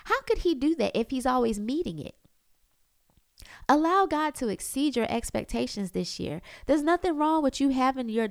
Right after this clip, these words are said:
having desires. There's nothing, he, he said, "If you diligently seek him, he'll grant you the desires of your heart." So there's nothing wrong with having desires. You, this is the confidence that we have, that we know that if we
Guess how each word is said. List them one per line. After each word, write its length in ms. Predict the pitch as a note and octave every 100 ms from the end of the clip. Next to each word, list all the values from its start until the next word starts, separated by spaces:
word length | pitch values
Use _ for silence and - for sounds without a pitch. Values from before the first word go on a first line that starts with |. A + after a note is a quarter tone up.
| -
having 340 | A3 A#3+ A#3+
desires. 540 | G#3 F#3+ G3 C4+ G3+ F#3+
There's 160 | G#3+
nothing, 280 | A#3+ D4+ B3
he, 180 | A#3 C4
he 220 | A#3+ B3+ - -
said, 200 | - C#4+
"If 80 | C#4
you 80 | A3
diligently 480 | G#3 C#4+ B3+ G3 F3+
seek 260 | - B3
him, 140 | G3 F3
he'll 120 | F#3+
grant 280 | F3+ A3+ -
you 60 | F3
the 80 |
desires 420 | D#3+ D#3+ F3+ G#3 F3
of 100 | -
your 100 | -
heart." 260 | G#3 - - -
So 380 | - A#3 G3+ - - -
there's 260 | - B3+ B3
nothing 380 | A#3+ D#4+ - B3
wrong 240 | A#3+ D#4+
with 100 | A3
having 320 | A3 G#3+ G3+
desires. 720 | E3+ E3 F3 - - - - - - _ -
You, 220 | A#3+ G#3 F3+
this 400 | A#3+ G#3 B3 D#4+
is 100 | C4+
the 120 | A3
confidence 520 | - D#4 E4 A#3 G#3
that 200 | - F#3+
we 120 | F#3 G3
have, 380 | A3 C4 G3
that 220 | F3 F3 -
we 220 | G3 G#3+
know 240 | G#3+ A#3
that 160 | G#3 F#3
if 180 | F#3 F#3
we 260 | A3 A3